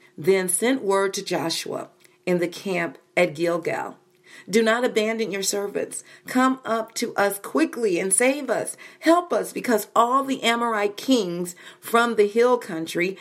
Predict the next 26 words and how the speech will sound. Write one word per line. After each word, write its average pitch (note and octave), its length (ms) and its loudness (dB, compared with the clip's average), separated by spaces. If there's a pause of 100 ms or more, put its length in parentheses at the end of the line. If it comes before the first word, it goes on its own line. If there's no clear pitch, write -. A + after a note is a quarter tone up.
(140)
have G3+ 200 4
joined G3+ 400 0
forces F#3+ 640 -2
against E3+ 420 -2
us.' - 460 -6 (920)
So - 240 -6
Joshua E3 560 -4
marched E3+ 460 -6
up - 220 -8
from F#3+ 200 -6
Gilgal D#3+ 600 -4 (260)
with F3+ 160 2
his F#3 200 -4
entire F#3 840 -6
army, F3 480 -2 (200)
including G3 600 -2
all G3+ 300 4
his F3 220 -8
best D3 280 -6
fighting D3 380 -6
men. F3 400 -4 (640)
The F3+ 120 0
Lord F#3 300 0
said F3 220 -4
to F3+ 80 -4
Joshua, D#3 640 -6